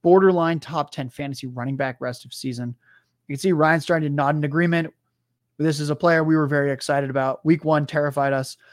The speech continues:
but week two onward, DeAndre Swift, a hundred forty-two snaps,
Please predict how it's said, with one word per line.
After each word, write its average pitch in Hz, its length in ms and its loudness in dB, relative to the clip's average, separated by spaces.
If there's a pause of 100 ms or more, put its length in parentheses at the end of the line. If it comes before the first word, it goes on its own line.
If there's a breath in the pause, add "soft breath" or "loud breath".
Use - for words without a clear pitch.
(140 soft breath)
but 226 220 6
week 190 240 -2
two 185 180 -2
onward, 131 380 -6 (560)
DeAndre 151 340 -2
Swift, - 340 -2
a - 40 -14
hundred 156 320 -4
forty-two 170 400 -4
snaps, - 500 -10